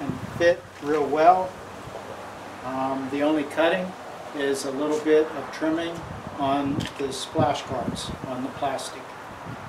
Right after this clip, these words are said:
and minimal amount, and it's just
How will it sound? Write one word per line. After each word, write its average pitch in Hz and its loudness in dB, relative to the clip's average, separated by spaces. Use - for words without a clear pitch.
and 127 -4
minimal 160 2
amount, 135 -2
and 127 -6
it's - -10
just 151 0